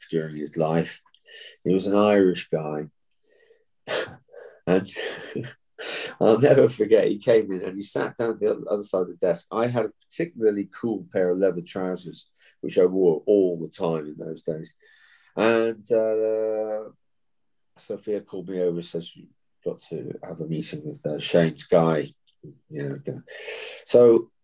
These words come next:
uh, I sat <laughs> back with my feet up on the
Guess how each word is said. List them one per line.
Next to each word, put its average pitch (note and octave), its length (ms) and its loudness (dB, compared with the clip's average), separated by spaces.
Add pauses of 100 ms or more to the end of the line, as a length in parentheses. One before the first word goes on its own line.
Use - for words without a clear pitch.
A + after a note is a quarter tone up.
(120)
uh, G#2+ 1120 4 (720)
I G2+ 120 -4
sat - 460 -4
<laughs> - 40 -18
back B2+ 440 -4
with A2+ 180 -6
my G#2+ 180 -4
feet D3+ 440 -4
up G#2+ 220 -2
on G#2 160 -4
the G#2+ 160 -8